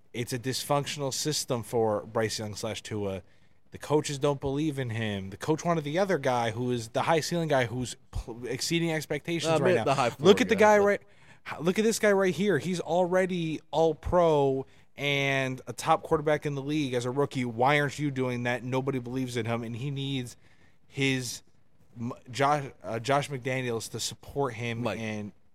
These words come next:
Speaker 1: what? A, why do I keep saying Josh, bro?
Speaker 2: I definitely
Speaker 1: I'm
Speaker 2: don't.
Speaker 1: a mess
Speaker 2: Hopefully,
Speaker 1: with
Speaker 2: hopefully
Speaker 1: names.
Speaker 2: not Josh.
Speaker 1: He needs his Mike McDaniels to foster him because he still was the most pro-ready prospect. He was accurate. He's smart. He could read defenses.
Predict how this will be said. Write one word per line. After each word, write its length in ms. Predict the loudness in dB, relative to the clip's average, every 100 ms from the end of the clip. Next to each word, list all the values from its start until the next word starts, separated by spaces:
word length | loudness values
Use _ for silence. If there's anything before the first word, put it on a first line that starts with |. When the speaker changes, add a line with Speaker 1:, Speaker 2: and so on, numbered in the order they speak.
| -20 -20 -14
Speaker 1:
what? 120 | -10
A, 100 | -10 -12
why 100 | -10
do 40 | -10
I 40 |
keep 120 | -10
saying 160 | -16 -14
Josh, 460 | -10 -10 -10 -12 -18
bro? 80 | -8 -2
Speaker 2:
I 80 |
definitely 380 | 4 4 6 6
Speaker 1:
I'm 40 | 8
Speaker 2:
don't. 80 | 10
Speaker 1:
a 20 |
mess 40 |
Speaker 2:
Hopefully, 160 | 12 12
Speaker 1:
with 80 | 12
Speaker 2:
hopefully 240 | 12 10
Speaker 1:
names. 240 | 6 6 8
Speaker 2:
not 160 | 8
Josh. 200 | 8 2 -6 -12 -10 -4
Speaker 1:
He 160 | 2 2
needs 160 | 2
his 180 | 0 -2 -4
Mike 300 | 0 0 2
McDaniels 800 | -2 0 2 2 2 2 0 -4 -20 -20 -8
to 160 | -8 -8 -14
foster 720 | -12 -6 2 4 4 2 0 0
him 400 | -2 -4 -6 -12 -20 -20 -20 -20 -20 -20 -12
because 220 | -2 -2 0
he 100 | -2
still 300 | 0 0 2
was 280 | 4 4 2
the 60 |
most 300 | -4 -4 -4
pro-ready 360 | -2 0 2 -2
prospect. 600 | -2 0 0 -4 -8 -10 -18 -18 -18 -20 -20 -20
He 240 | -16 -6
was 240 | -2 -2 -2
accurate. 680 | 0 0 0 -4 -4 -4 -6
He's 200 | -6 -4
smart. 500 | -2 0 4 4 4
He 60 | -2
could 220 | -6 -4
read 220 | -6 -6
defenses. 1080 | -6 -6 -4 -4 -4 -6 -8 -10 -12 -12